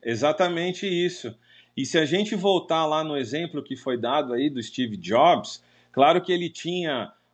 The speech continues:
o interesse, é, comercial, digamos assim, né? Então ele estimula a compra do seu produto, fazendo com que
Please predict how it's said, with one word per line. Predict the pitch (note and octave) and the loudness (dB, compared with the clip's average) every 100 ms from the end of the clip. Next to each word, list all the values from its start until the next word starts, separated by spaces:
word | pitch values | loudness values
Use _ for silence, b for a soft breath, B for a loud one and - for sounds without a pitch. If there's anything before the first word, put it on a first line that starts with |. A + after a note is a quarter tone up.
| - | -6
o | C#3 | -4
interesse, | D3 D#3+ C#3 C#3 F3 F#3+ - C3+ A#2+ G2+ F2 | 0 2 2 2 0 -2 -6 -6 -4 -8 -10
é, | B2 A#2 G2+ F#2+ F2+ | -6 -4 -6 -8 -8
comercial, | C3+ B2+ D3 - - E3 F3 B2 | -6 -4 -4 -4 0 4 4 2
digamos | A2+ B2 A#2 G#2 | -4 -8 -8 -8
assim, | G#2+ - F#2+ E2 _ _ _ | -10 -10 -20 -20 _ _ _
né? | F#2+ A#2+ B2 | -6 -2 -2
Então | A#2 C3 D3 | -2 -4 -2
ele | D3+ D3+ | -2 0
estimula | D#3+ - D#3+ C#3 C#3 F#3 F#3 C3+ | -2 -4 -4 0 4 4 6 4
a | B2 | 2
compra | - D3 D3 C3 | -2 -2 -2 -6
do | G#2+ G#2+ | -8 -8
seu | C3+ B2 | -6 -6
produto, | A#2 G#2+ G#2+ F#3+ G#3+ - | -4 -6 -2 -2 -2 -2
fazendo | - C3+ C#3+ E3 | 0 0 0 -8
com | - E3+ | -8 -10
que | - E3+ F3+ | -4 -2 -2